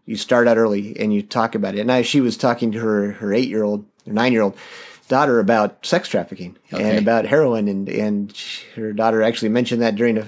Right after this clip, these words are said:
Speaker 1: a family activity they were having. And said, "Wow, she knows a lot about it." And, but that's exactly what,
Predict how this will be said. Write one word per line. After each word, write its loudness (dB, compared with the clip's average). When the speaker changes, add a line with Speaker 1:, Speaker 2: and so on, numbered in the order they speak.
Speaker 1:
a -6
family 2
activity 0
they 0
were 0
having. -2
And -10
said, -16
"Wow, 0
she 0
knows 2
a 0
lot 2
about 0
it." -14
And, -6
but 2
that's 2
exactly 0
what, -4